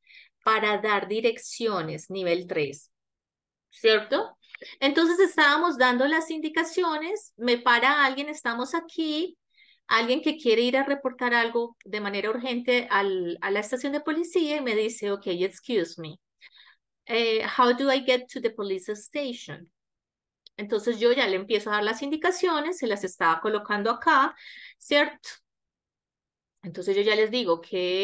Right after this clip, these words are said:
ah, le digo a esa persona, como lo primero, ¿cierto? Ubicarlo donde se encuentra en el mapa. Entonces, "We are, we are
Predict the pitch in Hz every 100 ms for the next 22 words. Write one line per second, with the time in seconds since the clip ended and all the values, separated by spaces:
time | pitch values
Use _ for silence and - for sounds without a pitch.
0 | 220 277 226 190 - 190 190 180 190 208
1 | 233 - - - 247 202 160 - _ _
2 | _ _ _ _ _ _ 226 220 220 208
3 | 202 190 - 240 240 240 233 254 220 190
4 | 226 277 - 214 - 233 208 208 220 214
5 | 208 220 226 - 185 220 202 226 214 185
6 | 214 214 156 - - _ _ _ 190 190
7 | 180 185 156 - 170 202 214 262 - -
8 | - - - 247 285 277 254 226 214 240
9 | 466 - _ _ _ _ 202 240 254 240
10 | 208 208 240